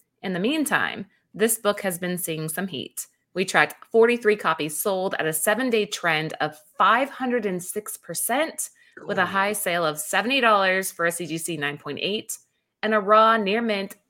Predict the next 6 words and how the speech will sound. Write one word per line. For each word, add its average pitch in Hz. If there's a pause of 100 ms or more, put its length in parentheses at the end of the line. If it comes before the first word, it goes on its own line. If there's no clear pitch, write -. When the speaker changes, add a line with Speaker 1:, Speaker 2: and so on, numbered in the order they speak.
(220)
Speaker 1:
fair 247
market 233
value 160
of 151
twenty-four 143
dollars. 50